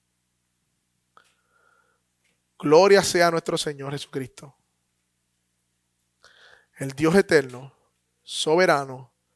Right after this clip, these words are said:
inmutable, poderoso, omnisciente,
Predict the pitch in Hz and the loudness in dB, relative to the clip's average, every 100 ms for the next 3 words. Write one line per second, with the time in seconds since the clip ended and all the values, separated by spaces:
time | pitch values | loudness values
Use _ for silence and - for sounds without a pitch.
0 | _ _ _ 143 160 190 - 131 127 127 | _ _ _ -12 -8 -8 -2 -2 -4 -14
1 | - _ _ _ _ _ - 156 180 165 | -18 _ _ _ _ _ 0 4 4 4
2 | 139 - 151 135 _ _ _ _ - 156 | 0 -6 -10 -14 _ _ _ _ -4 -4
3 | 185 180 151 135 131 - 127 | -2 -4 -4 -10 -14 -20 -20